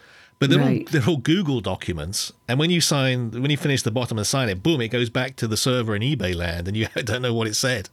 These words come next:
Speaker 1: So I said
Speaker 2: Oh,
Speaker 1: to them
Speaker 2: okay.
Speaker 1: a couple of times, I said, "Could I have a copy of the contracts? Because I don't want to fall foul of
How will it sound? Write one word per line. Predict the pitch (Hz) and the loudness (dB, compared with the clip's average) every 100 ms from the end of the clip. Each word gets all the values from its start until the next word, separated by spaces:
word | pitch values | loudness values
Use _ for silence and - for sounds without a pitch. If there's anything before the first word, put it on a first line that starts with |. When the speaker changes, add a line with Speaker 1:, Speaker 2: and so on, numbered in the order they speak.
| _ _ - - - - - - - - | _ _ -20 -18 -16 -14 -16 -16 -10 0
Speaker 1:
So | 135 131 131 | 2 2 0
I | 131 | 0
said | 147 180 | 2 2
Speaker 2:
Oh, | |
Speaker 1:
to | 151 | 2
them | 127 117 | 2 0
Speaker 2:
okay. | 104 - | -4 -4
Speaker 1:
a | |
couple | - 277 | -4 -2
of | 285 | 0
times, | 104 90 90 | 0 0 -2
I | 104 | 0
said, | 98 - | 0 0
"Could | - 147 | 0 0
I | |
have | 175 147 | 0 -2
a | |
copy | - 147 - 127 | -4 -4 0 2
of | 113 98 | 0 -2
the | 104 | -4
contracts? | 104 135 139 104 90 - - | 0 0 0 0 -2 -2 -4
Because | - 117 110 | -2 -2 0
I | 107 | 0
don't | 120 120 | 0 0
want | 92 95 | -2 -2
to | 98 | -4
fall | - 95 | -2 -2
foul | 90 98 92 90 | 0 0 0 -2
of | 90 92 | -4 -6